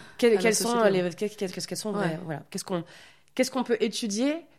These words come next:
Speaker 1: Qu'est-ce, qu'est-ce qui serait intéressant de mettre en évidence
Speaker 2: Mm.
Speaker 1: ou pas ?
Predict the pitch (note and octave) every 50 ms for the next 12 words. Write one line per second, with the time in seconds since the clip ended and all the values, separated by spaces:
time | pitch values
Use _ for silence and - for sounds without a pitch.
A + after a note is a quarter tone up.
0 | _ _ - A3 G#3+ - - - B3+ A#3 - B3 - - A#3 A3 A3 A#3 A3 G#3
1 | A3 - C4 C4 B3 G#3 F#3+ F#3 F#3+ G#3 G3+ - - G3+ F#3+ F#3+ F#3 F#3 F#3 F3+
2 | G3+ A3+ - G#3 F#3+ - G#3 - - - - - _ _ C4 B3+ - - - A3+
3 | D#4+ F#4+